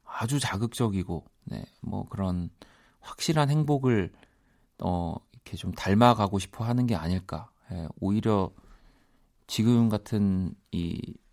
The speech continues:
시대에는 진짜 이런 소소한 또 매체들이 없는 거잖아요. 네, 그래서 이게 라디오가 또 되게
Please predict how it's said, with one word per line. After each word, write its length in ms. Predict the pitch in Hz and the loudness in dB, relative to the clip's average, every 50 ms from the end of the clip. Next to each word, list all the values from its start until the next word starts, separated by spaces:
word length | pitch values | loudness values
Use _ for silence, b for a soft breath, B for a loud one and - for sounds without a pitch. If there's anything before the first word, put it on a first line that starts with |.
| _ - | _ -14
시대에는 1200 | - - - 123 120 117 117 113 113 110 104 - 107 98 95 90 90 92 92 92 90 82 76 - - | -8 -4 -2 0 2 2 2 2 2 0 2 2 2 2 2 2 2 2 2 2 0 0 -4 -6 -10
진짜 220 | - - - - 107 | -14 -10 -4 -2 0
이런 380 | 98 90 95 95 92 92 90 90 - - - - 139 | 0 0 0 0 0 -2 -4 -6 -10 -16 -20 -18 -10
소소한 680 | - - 190 190 214 202 190 185 170 156 135 113 98 - - _ _ | -6 -6 -2 2 4 4 6 6 4 4 2 0 -2 -4 -8 _ _
또 100 | - 110 | -4 -4
매체들이 400 | 90 90 - - 127 139 160 151 | -2 -4 -4 -4 -4 -2 -2 0
없는 240 | 117 85 92 90 90 | 0 0 0 0 0
거잖아요. 500 | 85 80 - 90 107 127 139 113 90 95 - _ | -2 -2 -4 -4 -2 -2 -4 -4 -6 -8 -10 _
네, 200 | - 95 90 90 117 123 123 - | -8 -8 -8 -8 -10 -12 -14 -16
그래서 300 | - - 180 190 - 196 | -8 -6 -4 -2 -2 -2
이게 120 | 175 165 | -2 -2
라디오가 420 | - 98 95 104 120 123 123 123 117 | -2 -2 -2 -2 -2 -2 -2 -4 -4
또 140 | - 117 104 | -6 -8 -8
되게 560 | - - 90 92 95 98 104 113 104 87 82 | -8 -8 -8 -6 -4 -4 -2 -2 -4 -4 -4